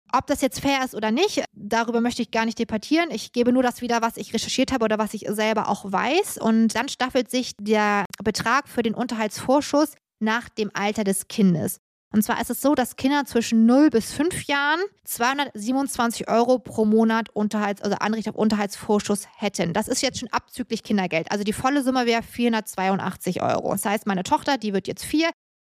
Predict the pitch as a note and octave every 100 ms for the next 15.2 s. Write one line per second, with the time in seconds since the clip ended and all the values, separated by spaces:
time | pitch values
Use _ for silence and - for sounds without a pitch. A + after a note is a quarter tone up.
0 | _ - D4 C4 - A#3+ C4 B3 A#3+ G#3
1 | G#3+ C#4 B3+ - G3 - C#4+ C4+ B3 -
2 | A3 B3 - A3 - G#3 - G3+ F#3+ -
3 | D#4+ E4 E4 - - D4 D4+ G#3 - _
4 | _ G#3+ A#3 - C4 A3+ A3+ A3 - A3+
5 | A3+ - A3 G#3 G3+ - - F#3+ D#4 -
6 | - C#4+ C4+ C4+ B3 _ _ - G#3 A3
7 | A#3 - G#3 G3+ G#3+ G#3 G#3 G3 - -
8 | F#3+ F#3+ F#3+ G3+ - F#3+ F#3+ G3 F#3+ C#3
9 | C3 - _ - C#4 C4+ A#3 - G#3 G#3+
10 | G3 G3+ C#4+ D#4 B3 - G#3 G3+ A#3 C4+
11 | C4+ - - A3 A#3 A#3 A#3 A3+ A3+ A3
12 | G#3 - G#3+ - G3+ G#3 A3 G#3+ - G3+
13 | - - G3 - G3+ C#4 C#4 A3+ - A3
14 | B3 - F#3 F3+ A#3 - A#3+ G3+ - G3+
15 | G3+ -